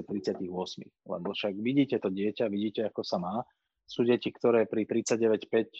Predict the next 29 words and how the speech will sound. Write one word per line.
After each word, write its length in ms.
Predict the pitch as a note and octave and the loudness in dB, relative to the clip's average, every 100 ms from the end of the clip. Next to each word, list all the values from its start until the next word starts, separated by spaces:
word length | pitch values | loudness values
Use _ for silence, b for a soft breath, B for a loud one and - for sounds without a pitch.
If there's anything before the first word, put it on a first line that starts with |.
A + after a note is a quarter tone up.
| - | -10
e, 240 | F2 F#2+ | -6 -4
skáču 800 | F#2 - G#2 A2 - B2 B2 A2+ - _ - | -6 0 2 2 4 2 2 0 -8 _ -12
na 240 | F#2+ F#2+ | -6 -2
gauči 560 | G#2 G#2+ - - C#3 D3 - _ _ _ _ _ G#2 | 0 0 0 2 2 2 -4 _ _ _ _ _ -2
a 560 | G2 G2 F#2 F2+ F#2 F2 E2+ - _ - G#2 - - | 2 4 2 0 -4 -6 -14 -20 _ -8 -8 -4 0
pozerajú 760 | G#2 A2 G#2+ G#2 G2+ G2 F2+ F#2 G#2 - - | 4 6 6 6 4 0 -4 -12 -20 -20 2
telku 640 | A2 A2+ - A#2+ A#2 G#2 | 4 4 2 0 2 0
a, 160 | F2+ F#2 - _ _ _ _ | -2 -10 -14 _ _ _ _
a 40 | G2+ F#2 F2+ F2 - _ - | -10 -8 -10 -12 -20 _ -10
usmievajú 560 | - - A#2 A2 G#2+ | -6 0 2 4 4
sa 160 | G#2 G2+ | 2 0
naokolo 640 | F#2 F#2+ G2+ B2 A#2+ B2 | -2 -2 0 2 4 4
a 80 | G2+ | 4
chutí 320 | - G#2+ - | -2 -6 -4
im 80 | G#2 | -6
papať, 400 | - F2+ B2+ B2 | -6 2 2 4
ale 80 | A2 | 2
sú 160 | G#2+ G#2 | 0 -2
deti, 240 | A2 - | -2 -4
ktoré 240 | - A#2 | -8 -6
majú 240 | A2 G#2 G2+ | -2 -2 -2
tridsaťsedem 640 | G#2 G#2 G#2+ - A2 G2+ | -4 -4 -6 -6 -4 -4
tri 320 | G2 G2+ B2 - _ _ _ _ _ | -2 -2 -2 -6 _ _ _ _ _
a 320 | G2+ F#2 F#2 | -4 -2 0
ležia 240 | G2 G#2 G#2 | 0 2 2
odklecnuté 640 | G2+ - A2 - G#2 G#2 | 0 -2 -2 -2 -4 -2
na 160 | G2 F#2 | -4 -4
posteli 560 | G#2+ - A2+ A2 A2+ | -6 -4 -2 0 0
a, 160 | G2+ | 0